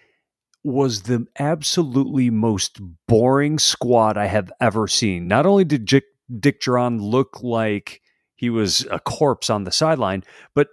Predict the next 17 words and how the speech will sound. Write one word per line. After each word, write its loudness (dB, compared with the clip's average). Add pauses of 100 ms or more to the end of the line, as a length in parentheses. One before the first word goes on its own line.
(120)
they 0
were 2
playing -2
games -2
that -4
were, -10
like, -10
six -2
to -4
three, -2
and -8
he -6 (400)
really 2 (100)
managed -2
the 4
game -2
to 0